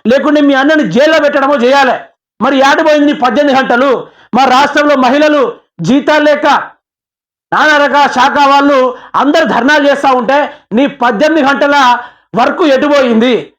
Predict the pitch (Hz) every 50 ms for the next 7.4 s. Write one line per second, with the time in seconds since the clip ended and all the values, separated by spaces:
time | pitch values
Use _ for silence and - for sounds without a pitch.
0 | _ _ - - 190 240 277 226 320 311 294 269 269 285 285 294 302 277 220 208
1 | 240 254 285 285 285 285 277 262 269 269 254 - 277 269 233 285 285 277 240 -
2 | - - _ - - 226 269 294 277 285 - - 254 254 247 226 302 294 277 277
3 | 277 294 285 269 - - 254 247 285 277 277 277 202 302 302 302 277 294 294 285
4 | 285 285 285 269 262 - 269 285 - 302 285 277 269 269 349 247 254 277 277 277
5 | 240 - - - - 254 285 233 220 202 214 247 294 247 359 320 - 311 294 302
6 | 294 277 285 285 294 262 269 262 254 190 220 247 233 233 226 208 - - 180 175
7 | 165 156 160 202 254 240 190 -